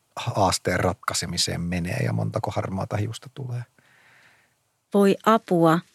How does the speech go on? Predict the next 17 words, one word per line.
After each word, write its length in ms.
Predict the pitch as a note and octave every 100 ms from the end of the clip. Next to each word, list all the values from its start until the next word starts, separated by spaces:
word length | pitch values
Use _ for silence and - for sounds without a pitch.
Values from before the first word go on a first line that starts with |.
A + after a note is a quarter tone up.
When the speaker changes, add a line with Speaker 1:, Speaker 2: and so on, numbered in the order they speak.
| _ _ _ _ _ -
Speaker 2:
Miten 220 | A3 A3
mä 80 | F#3+
määrittelen 680 | G3 F#3 E3+ - F3 E3+ D#3
haasteen? 1160 | - - - G3 E3 - - - - - - D#3 - _ _ _ _ _
No 80 | A3
elämässä 400 | D#4 A4 F4+ C#4+
on 60 | C4
hirveän 360 | D4 A3 F3+
monenlaisia 840 | F3+ G3 G#3 E3 D#3 D#3 D#3 D3 D3+
haasteita. 800 | - E3 D3 - - D#2 - F#3 - _ _ _ _ _ _ _ _ _ _ _ _
Mulla 200 | C#4+ D4
esimerkiksi 460 | A#3 A#3 A3+ - -
on 60 | - _ -
tosi 340 | D#4 C4+ F#3+ D#3
haastavaa 760 | - A3+ F3+ - D#3+ D#3+ E3+
löytää 340 | F#3+ F3+ E3+ E3 -
paikkoihin. 760 | G3 E3 - - E3+ E3 E3